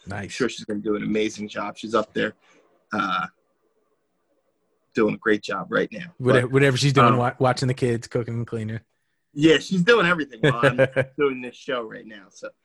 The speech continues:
Speaker 1: <laughs> um, all right, but I'm gonna have to go. I'm a, I'm a big time potato guy.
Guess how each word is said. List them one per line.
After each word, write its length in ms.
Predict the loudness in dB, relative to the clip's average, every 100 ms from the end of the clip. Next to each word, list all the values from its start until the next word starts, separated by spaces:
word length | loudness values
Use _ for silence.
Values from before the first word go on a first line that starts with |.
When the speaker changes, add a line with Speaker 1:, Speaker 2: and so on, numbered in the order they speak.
| _
Speaker 1:
<laughs> 280 | _ _ _
um, 160 | -6 -4 -4 -2 -2 -2 -4 -6 -10 -20 _ _ _ _ _ _ _
all 160 | 0 0
right, 160 | 0 -6
but 120 | -10 -6
I'm 160 | -6
gonna 140 | -6 -10
have 260 | -10 -10
to 100 | -14
go. 480 | -6 -4 -2 -6 -12 _ _ _ _ _ _
I'm 160 | -12 -10
a, 60 | -10 -14 _
I'm 160 | -12 -12
a 60 |
big 260 | -4 -4 -4
time 260 | -2 -4
potato 480 | -4 _ -8 -6 -6
guy. 260 | -8 -12